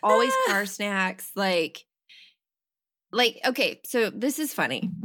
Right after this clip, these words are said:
Speaker 1: You get an, you know when I'm, get hangry.
Speaker 2: Yeah, and then I get really annoyed. <laughs>
Speaker 1: And then you get really annoyed. And, like, I'm really trying to, like, not be, like,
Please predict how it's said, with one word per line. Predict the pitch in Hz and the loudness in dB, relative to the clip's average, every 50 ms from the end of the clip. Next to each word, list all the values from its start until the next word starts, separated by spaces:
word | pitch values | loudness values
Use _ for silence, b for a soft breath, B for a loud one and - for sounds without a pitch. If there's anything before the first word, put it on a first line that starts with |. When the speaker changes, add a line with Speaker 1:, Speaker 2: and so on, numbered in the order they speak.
| - - _ _ _ _ - | -12 -12 _ _ _ _ -10
Speaker 1:
You | - 202 196 214 226 233 | -8 -4 -2 0 0 2
get | 262 247 | 4 4
an, | 240 214 190 - | 4 2 0 -2
you | - 208 226 254 269 | -2 2 4 4 6
know | 247 202 180 180 185 | 4 4 4 2 2
when | 202 208 | 2 2
I'm, | 202 180 185 - | 2 0 0 -2
get | - 208 175 143 - - | -2 -2 -2 -2 -2 -2
hangry. | 202 196 185 175 175 170 185 202 202 208 233 240 233 - - _ _ | -4 -4 -2 -2 -2 -2 -2 0 2 2 2 2 0 -2 -4 _ _
Speaker 2:
Yeah, | 247 220 196 | 4 4 6
and | 202 196 | 6 4
then | 196 190 | 4 4
I | 180 196 | 4 2
get | 190 196 - 190 | 2 0 -2 -2
really | 185 190 180 170 160 170 | -2 0 0 0 0 0
annoyed. | 170 175 135 123 131 - - 480 | 0 -2 -4 0 0 2 2 2
<laughs> | - - | 2 4
Speaker 1:
And | 254 254 | 4 4
then | 254 254 262 | 6 4 4
you | 277 311 | 4 4
get | 349 339 415 | 4 2 2
really | 277 285 262 254 240 | 2 2 2 4 2
annoyed. | 233 240 254 285 330 302 262 190 | 2 4 4 4 4 4 4 2
And, | 131 285 302 | 2 2 2
like, | 254 254 247 226 - | 4 2 0 0 2
I'm | - 226 233 269 311 320 285 | 4 4 4 4 2 2 2
really | 254 233 233 233 254 269 254 | 2 2 2 2 2 0 -2
trying | - - 240 220 214 233 247 | -4 -2 0 2 2 2 2
to, | 240 | 2
like, | 233 208 180 180 - 175 | 2 2 2 0 -2 -2
not | 214 196 185 175 165 165 - - - | 0 2 4 4 2 2 0 -2 -2
be, | 247 254 269 277 302 320 349 349 - _ _ _ _ _ | -2 0 2 2 2 2 0 -2 -6 _ _ _ _ _
like, | - 240 233 220 202 - - - | 2 4 4 4 4 2 -6 -14